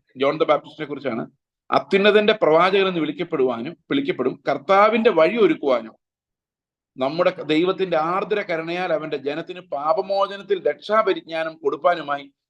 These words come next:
നീ അവന് മുൻപായി നടക്കും." അപ്പൊ യേശു ക്രിസ്തുവിന്റെ വരാനുള്ള ഉടമ്പടിയിലേക്ക് പ്രവാചകന്മാർ എങ്ങനെയാണ് ചെന്നെത്തുന്നത്?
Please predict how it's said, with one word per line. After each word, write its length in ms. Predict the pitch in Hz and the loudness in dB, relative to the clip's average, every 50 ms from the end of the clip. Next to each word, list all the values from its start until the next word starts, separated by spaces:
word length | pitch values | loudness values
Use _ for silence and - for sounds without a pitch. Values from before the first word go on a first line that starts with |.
| _ _ _ _ 127 | _ _ _ _ -6
നീ 160 | 131 143 147 | -2 0 0
അവന് 380 | 135 131 135 131 151 160 165 | 0 0 0 0 0 -2 -2
മുൻപായി 640 | 156 135 127 123 127 131 139 139 139 139 127 127 127 | -2 -2 -2 -2 -2 -2 0 2 4 4 4 4 2
നടക്കും." 400 | 117 113 110 - - - _ _ _ _ _ _ _ _ _ _ _ _ _ _ _ _ _ _ _ _ _ _ _ _ _ _ _ _ _ _ _ _ _ _ _ | 0 -2 -6 -8 -10 -12 _ _ _ _ _ _ _ _ _ _ _ _ _ _ _ _ _ _ _ _ _ _ _ _ _ _ _ _ _ _ _ _ _ _ _
അപ്പൊ 120 | - - | -6 -4
യേശു 220 | 135 139 151 - 190 | -2 -2 -2 -4 -4
ക്രിസ്തുവിന്റെ 440 | - 175 170 175 180 180 170 170 156 | -4 -4 -4 2 2 4 4 4 4
വരാനുള്ള 460 | 143 143 143 156 160 165 160 147 147 | 4 2 2 4 2 2 2 2 2
ഉടമ്പടിയിലേക്ക് 640 | 135 131 135 147 151 151 147 147 143 139 135 131 - | 2 2 2 0 0 0 0 2 2 2 2 0 -2
പ്രവാചകന്മാർ 800 | - - 123 120 131 143 147 151 160 165 175 170 170 180 180 160 | -4 -4 0 0 2 2 2 2 2 0 0 -2 -4 -4 -4 -4
എങ്ങനെയാണ് 560 | 143 131 139 151 156 151 131 127 127 131 160 - - _ _ _ _ - | -6 -6 -8 -10 -8 -8 -8 -6 -6 -8 -8 -10 -12 _ _ _ _ -6
ചെന്നെത്തുന്നത്? 800 | - 123 120 135 135 120 - - - 160 151 151 135 117 - | -4 -4 -2 -2 -2 -4 -4 -2 -2 -2 0 0 0 0 -2